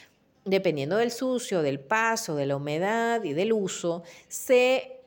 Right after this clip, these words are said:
pone, a veces se, se intercala moho, se intercala sucio, es difícil de limpiar. Y entonces,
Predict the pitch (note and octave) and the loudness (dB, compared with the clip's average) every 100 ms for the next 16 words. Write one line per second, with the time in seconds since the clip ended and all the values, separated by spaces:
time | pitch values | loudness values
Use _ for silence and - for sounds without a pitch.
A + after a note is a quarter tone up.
0 | - A#3 A3 G#3+ A3 A#3 G3+ F#3 F3+ A#3+ | -2 2 2 2 0 0 2 2 2 -2
1 | A#3 G#3+ E3 C3+ E3+ D#3+ D3 B2+ A#2+ B2 | -2 0 0 0 -4 -4 -6 -6 -4 -2
2 | E3+ A3 G#3 G3 F3+ F3+ F3+ C#3 C3+ - | 2 4 4 4 4 0 -2 -6 -8 -8
3 | A#2+ G#2 C#3 - B3 A#3 G#3 F#3+ F3 - | -6 -6 -6 -4 0 0 0 -2 -4 -6
4 | C#3+ C#3+ D#3 C#3+ D3 D3+ F#3+ A#3+ D4 B3+ | -6 -8 -10 -8 -2 0 0 0 2 2
5 | F#3 - - - F3+ E3 A#3+ - | -2 -8 -18 -10 -8 -4 -6 -6